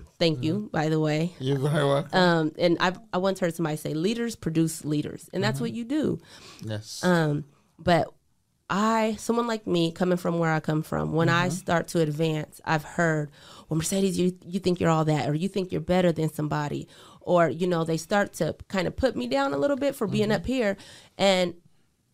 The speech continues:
Speaker 1: and it's like, I feel this guilt, you know what I mean? And I've seen that in other friends of mine who,
Speaker 2: Mm-hmm.
Speaker 1: you know, are progressing and stuff like that.
Speaker 2: Mm-hmm.
Speaker 1: But you said something that was so beautiful, and it cleared all of it up for me. And you said, um,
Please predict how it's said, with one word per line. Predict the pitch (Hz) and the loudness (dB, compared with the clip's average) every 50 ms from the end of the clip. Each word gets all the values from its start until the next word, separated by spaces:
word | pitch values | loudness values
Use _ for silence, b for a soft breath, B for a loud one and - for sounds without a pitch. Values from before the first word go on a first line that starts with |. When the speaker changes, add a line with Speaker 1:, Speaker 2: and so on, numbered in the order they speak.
| _ _ _ _ _ _ _ _ _ - | _ _ _ _ _ _ _ _ _ -6
Speaker 1:
and | 202 202 196 | -2 -2 -2
it's | 190 - - | -2 -2 -2
like, | 196 180 175 - | -2 0 0 0
I | 160 170 | -2 -4
feel | - - 202 196 | -2 -2 -2 0
this | 170 170 147 147 | 0 -2 -4 -4
guilt, | - - 294 370 349 - - - - | -4 -2 0 0 0 -2 -4 -6 -6
you | - 190 185 | -2 0 2
know | 180 180 | 4 4
what | 180 175 | 4 2
I | 175 | 2
mean? | 175 185 185 - | 2 0 2 2
And | 180 185 | 2 2
I've | 180 180 - | 2 2 0
seen | - - - 262 285 339 320 | -4 -8 -8 -6 -4 -2 -2
that | 240 190 180 | 0 0 0
in | - 170 | 0 0
other | - - 220 226 226 | 0 0 0 0 -2
friends | 202 - 196 190 220 226 | -4 -2 -2 -2 -2 0
of | 220 | 0
mine | 185 170 170 175 196 | 0 2 2 2 2
who, | 190 196 185 180 170 165 | 2 2 2 4 2 2
Speaker 2:
Mm-hmm. | 120 120 | 0 0
Speaker 1:
you | 175 180 | -2 0
know, | 175 170 165 160 - | 2 2 2 0 0
are | - 165 160 156 151 - - _ _ | 0 0 2 0 0 -4 -8 _ _
progressing | - 175 165 - 165 160 160 - - 160 | -6 -4 0 2 2 0 0 -2 -2 -2
and | 151 156 | -2 -2
stuff | - - - 165 | -4 -4 -4 -2
like | - 156 151 - | -2 -2 -2 0
that. | - 160 151 - | 0 0 0 -2
Speaker 2:
Mm-hmm. | - - - - 165 131 123 123 143 170 | -6 -18 -20 -16 -14 -12 -12 -10 -4 0
Speaker 1:
But | 175 170 | 0 2
you | 190 226 254 | 2 0 -2
said | - - 247 - | -2 -2 -4 -2
something | - 202 196 190 175 | -2 -4 -4 -2 -2
that | 170 160 165 | -2 0 0
was | 180 - | -2 -2
so | - 170 175 | 0 0 0
beautiful, | 185 190 - 160 156 156 - - - - - | 0 0 0 0 0 0 -2 -4 -6 -4 -2
and | 156 156 175 | 0 0 0
it | 175 175 - - _ - | 0 -2 -4 -10 _ -10
cleared | - - 185 170 160 151 151 - - | -2 0 2 4 4 2 0 -2 -4
all | - - 160 165 170 | 0 2 2 2 2
of | 170 160 160 | 0 -2 -2
it | 160 | -2
up | 160 156 151 - | -2 -2 -4 -6
for | - 160 151 | -6 -4 -2
me. | 156 151 135 135 165 - b b b b b b b b b | -2 -2 -2 -4 -6 -10 b b b b b b b b b
And | 170 170 175 175 | 2 4 4 4
you | 175 | 4
said, | 175 - - 170 165 160 160 156 - - - | 2 0 0 2 2 4 2 2 0 -2 -2
um, | 165 160 156 156 160 - - 165 | 0 0 2 0 0 -2 -4 -8